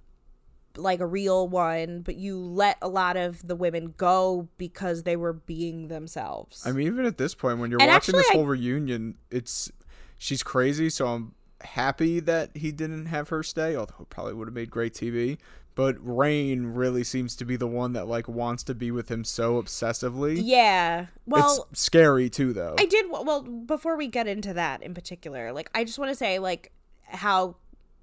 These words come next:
Speaker 1: actually truly insightful that was of Georgia. Not that I'm especially surprised, like,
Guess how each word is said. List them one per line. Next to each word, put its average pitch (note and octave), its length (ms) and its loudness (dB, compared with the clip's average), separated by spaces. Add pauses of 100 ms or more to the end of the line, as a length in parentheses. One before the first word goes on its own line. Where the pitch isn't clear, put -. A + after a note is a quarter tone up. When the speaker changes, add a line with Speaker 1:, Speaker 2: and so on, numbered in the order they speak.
(320)
Speaker 1:
actually C#4+ 480 2
truly G#3 500 -4
insightful E3+ 840 -4 (300)
that F#3 240 0
was E3 320 0
of D#3+ 120 -6
Georgia. D3+ 480 -6
Not D#4 220 0
that - 80 -2
I'm B3 80 -2
especially G3+ 400 -6
surprised, D#3 640 -6
like, C#3 200 -10